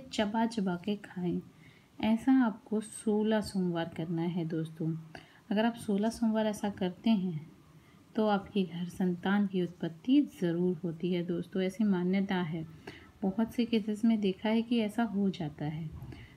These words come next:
तो दोस्तों, सच्चे मन से करें, जो भी करना है आपको, जो भी चाहिए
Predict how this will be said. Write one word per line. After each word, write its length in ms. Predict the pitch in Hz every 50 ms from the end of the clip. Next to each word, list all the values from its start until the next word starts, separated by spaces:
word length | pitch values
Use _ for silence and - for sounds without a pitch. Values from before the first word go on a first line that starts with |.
| - - -
तो 60 | 214
दोस्तों, 280 | 208 226 226 - 269 262
सच्चे 380 | 254 226 208 208 - - 247 233
मन 260 | 220 196 190 202 220
से 200 | - - 262 254
करें, 300 | 254 247 240 254 254 214
जो 220 | 196 196 185 196
भी 140 | 196 240 226
करना 400 | 226 - 202 185 190 180 180 180 185
है 200 | 160 170 185 190
आपको, 300 | 190 190 - - 208 202
जो 300 | 180 - - 185 180 180
भी 180 | 190 226 226
चाहिए 480 | 226 - 226 208 202 190 202 214 233